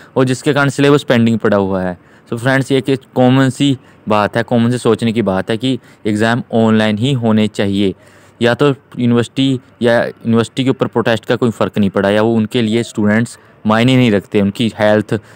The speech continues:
या उनकी लाइफ को लेकर वो इतने, इतने चिंतित नहीं है कि जैसे भी कोरोना केसेस बढ़ते जा रहे हैं, ओमिक्रॉन के केसेस बढ़ते जा रहे हैं, उन्हें इससे कोई फ़र्क ही नहीं पड़ता। So फ्रेंड्स, मैं यूनिवर्सिटी से यही अपील करना चाहूँगा कि वो जल्द से जल्द ऑनलाइन का नोटिफिकेशन निकाले और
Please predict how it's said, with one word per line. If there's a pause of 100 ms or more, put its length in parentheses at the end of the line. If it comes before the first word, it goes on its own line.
(220)
या
उनकी (540)
लाइफ
को
लेकर
वो
इतने, (680)
इतने
चिंतित
नहीं
है
कि (260)
जैसे
भी
कोरोना
केसेस
बढ़ते
जा
रहे
हैं,
ओमिक्रॉन
के
केसेस
बढ़ते
जा
रहे
हैं,
उन्हें (220)
इससे
कोई
फ़र्क
ही
नहीं
पड़ता।
So
फ्रेंड्स, (360)
मैं
यूनिवर्सिटी
से
यही
अपील
करना
चाहूँगा
कि
वो
जल्द
से
जल्द (340)
ऑनलाइन
का
नोटिफिकेशन
निकाले
और